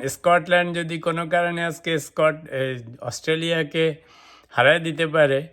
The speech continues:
তাহলে ইংল্যান্ডের বাড়াবাতে পানি হবে। আহ, যদিও সেটা অনেকটা অসম্ভব কাজ, but you never know, আহ, যদি অস্ট্রেলিয়া একটু if they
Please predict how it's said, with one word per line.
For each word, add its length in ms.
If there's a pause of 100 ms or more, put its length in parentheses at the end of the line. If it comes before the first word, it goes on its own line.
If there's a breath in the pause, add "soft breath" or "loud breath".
(440 soft breath)
তাহলে 460
ইংল্যান্ডের 560
বাড়াবাতে 640
পানি 380
হবে। 300 (640 soft breath)
আহ, 180
যদিও 380
সেটা 300
অনেকটা 360
অসম্ভব 520
কাজ, 440 (520)
but 380
you 200
never 240
know, 160
আহ, 720
যদি 240
অস্ট্রেলিয়া 680
একটু 220
if 240
they 220